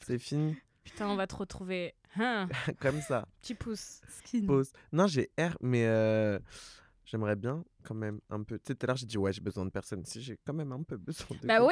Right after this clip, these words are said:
Speaker 2: oui, euh, je, quand t'es seule, euh, t'aimerais bien, euh, juste avoir des, des
Speaker 1: Ouais.
Speaker 2: bras, des
Speaker 1: Mais
Speaker 2: soins.
Speaker 1: après, tu sais, quand
Speaker 3: Mm.
Speaker 1: t'as quelqu'un, tu te dis, « Ah putain, je suis quand même bien seule. »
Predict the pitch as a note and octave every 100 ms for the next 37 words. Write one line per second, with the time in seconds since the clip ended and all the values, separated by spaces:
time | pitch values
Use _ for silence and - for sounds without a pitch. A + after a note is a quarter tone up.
0 | D#4+ G#3+ G3 G3+ G3 G3+ G#3+ G3+ G#3+ -
1 | G#3 - D4 C#4+ A#3 G#3+ A#3 G#3 G3 G3
2 | A#3+ A#3+ A3 G3 A3+ G#3 G#3 G3 G#2+ A2+
3 | A#2+ A#2+ A2+ - - - C3+ C3 - G3
4 | F#3+ G3 D#3 C#3 B2 D3+ E3 - G#2 F#2
5 | - B2+ - B2+ B2 B2 B2 F#2+ G#2+ A#2+
6 | - F2